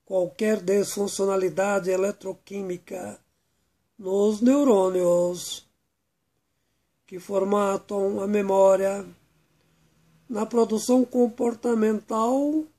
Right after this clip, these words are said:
altera o estado emocional da pessoa. Portanto,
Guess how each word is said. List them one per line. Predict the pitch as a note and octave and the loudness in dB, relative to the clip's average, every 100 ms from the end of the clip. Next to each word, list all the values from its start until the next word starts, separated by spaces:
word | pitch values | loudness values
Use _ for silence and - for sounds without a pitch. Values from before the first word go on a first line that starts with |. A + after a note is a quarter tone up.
| _ _ _ _ _ _ _ _ _ _ _ | _ _ _ _ _ _ _ _ _ _ _
altera | A#3 A#3+ A#3 A3+ A#3+ A#3+ A#3 | -2 0 0 -2 -2 0 2
o | A3+ | 0
estado | G#3+ - A3+ A3 | -2 -2 -2 0
emocional | G#3 G#3+ - F#3 F#3 F3 | 0 -2 -2 0 2 2
da | E3 | 0
pessoa. | E3 D#3 C#3 D#3 D3+ D3 D3 D3+ D#3 D#3 D#3 D3 - _ _ _ _ _ _ _ _ _ _ _ _ _ _ _ _ _ _ _ - | -4 -10 -6 -4 -2 -4 -6 -6 -8 -8 -12 -18 -20 _ _ _ _ _ _ _ _ _ _ _ _ _ _ _ _ _ _ _ -8
Portanto, | F3 E3 - F#3+ F#3+ F#3+ E3+ D#3+ D3+ E3 D#3+ C#3 | -6 -4 -4 0 2 2 2 0 -4 -14 -14 -14